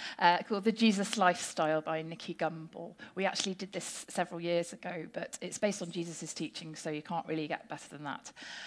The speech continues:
Um, and it's, it's based on the Sermon on the Mount, um, with the, uh, blessed um, phrases that, which is known as the, the, are known as the Beatitudes.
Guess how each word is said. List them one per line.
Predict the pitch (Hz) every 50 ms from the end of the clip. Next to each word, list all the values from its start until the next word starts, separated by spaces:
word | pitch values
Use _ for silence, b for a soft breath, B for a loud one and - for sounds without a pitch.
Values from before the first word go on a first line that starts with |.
| B B B B B -
Um, | 156 151 151 151 156 156 156 156 160 156 160 127 107 233 - - - - _ _ _
and | 160 160 160 170
it's, | - - -
it's | - 175 - - -
based | - - 170 165 - -
on | 170 160
the | 165
Sermon | - - 185 170 160 160 160 156
on | 156 156 156
the | 151 151
Mount, | 151 143 139 139 147 131 - - - - -
um, | 151 147 151 147 147
with | 151 156 151 -
the, | 151 147 147 147 - - - -
uh, | 151 143 147 - - - _ _ _ - _
blessed | - 175 156 - - - - 151 151 - - - B B B B B B B B B B _
um, | - 160 160 165 160 156 156 147 - - - -
phrases | - - - 170 156 151 - - 156 151 -
that, | - 160 156 - -
which | 160 156 - -
is | 170 -
known | 160 151 147 143
as | 139 -
the, | 151 143 - - -
the, | 160 147 - _ _ _ -
are | 156 151
known | 156 156 147 151 156
as | 143 143 -
the | - - 143 139 - -
Beatitudes. | 156 143 - - - 151 - - 160 165 175 170 - - - -